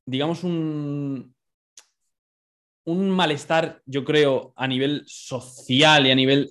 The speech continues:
del emprendimiento en general, que sí, que te dan, que te dan muchas herramientas y muchos instrumentos para crecer, pero que eso de que, de que Facebook sea capaz de banearte tu página de, de anuncios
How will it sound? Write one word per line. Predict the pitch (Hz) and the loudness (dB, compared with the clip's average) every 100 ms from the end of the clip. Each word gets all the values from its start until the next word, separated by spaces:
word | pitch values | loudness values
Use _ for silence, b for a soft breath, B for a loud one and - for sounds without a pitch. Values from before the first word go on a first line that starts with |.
| - | -6
del | 131 127 | -4 -2
emprendimiento | 123 123 117 113 120 131 139 | 0 -2 -2 -4 -4 -4 -4
en | 127 | -4
general, | 127 110 120 156 | -6 -4 -4 -6
que | - | -6
sí, | 214 | -4
que | 151 | -2
te | 151 | -2
dan, | 165 156 | -2 -4
que | 143 | -4
te | 147 | -4
dan | 190 | -2
muchas | 214 214 | -4 -4
herramientas | 175 156 165 160 | -6 -6 -6 -6
y | 151 | -8
muchos | 143 143 | -8 -10
instrumentos | 127 139 139 | -6 -4 -2
para | 127 123 | 0 0
crecer, | 120 117 123 | -2 -2 -4
pero | 110 110 | -4 -6
que | 101 104 - _ _ _ | -6 -8 -8 _ _ _
eso | - 156 165 | -2 4 4
de | 156 | 4
que, | 143 123 - | 4 2 2
de | 127 | 0
que | 123 | 0
Facebook | - 143 123 120 | 0 0 0 -2
sea | 135 127 | -2 -2
capaz | 113 127 120 | -2 -4 -2
de | 120 | -4
banearte | 117 117 120 123 | -4 -6 -8 -10
tu | 110 | -8
página | 117 123 110 | -6 -4 -2
de, | 107 104 - _ _ _ _ | -2 -4 -6 _ _ _ _
de | - 123 | -2 2
anuncios | 107 131 123 120 98 92 | 2 2 -2 -4 -4 -8